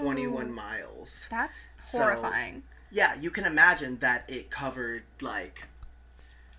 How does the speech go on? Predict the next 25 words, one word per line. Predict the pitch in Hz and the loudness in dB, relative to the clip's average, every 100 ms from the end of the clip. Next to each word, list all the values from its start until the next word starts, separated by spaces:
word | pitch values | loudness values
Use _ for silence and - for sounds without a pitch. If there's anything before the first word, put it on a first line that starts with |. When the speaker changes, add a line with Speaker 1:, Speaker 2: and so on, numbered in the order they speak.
| - - - - | -20 -20 -18 -8
Speaker 2:
Mm-hmm. | - - 285 359 320 302 285 | -6 -2 0 2 4 4 2
Speaker 1:
huge, | 269 | 2
Speaker 2:
Huge | 294 262 - | 0 0 0
distances. | 240 220 254 247 220 277 | -2 0 2 2 2 2
Speaker 1:
huge | 294 | 4
amounts | 156 151 151 | 4 4 4
of | 131 | -4
distance, | - 135 - 107 - 139 - | -6 -6 -4 -6 -8 -10 -2
Speaker 2:
Also, | - 311 262 | 4 4 4
Speaker 1:
like, | 403 415 | 2 0
through | 427 269 | -2 -4
the | 254 | -6
moment. | - 247 - 247 | -6 -6 -4 -4
Speaker 2:
this | 311 | 0
is | 370 233 | -2 2
random, | 226 247 | 4 4
but | 285 | 4
I | 262 | 4
feel | 294 | 4
like | 302 | -2
this | 370 | -4
is | 311 | -4
also | 254 220 269 247 | 0 0 0 2
very | 226 226 | 4 4
fitting, | 247 214 233 247 254 | 4 -4 -4 -4 -6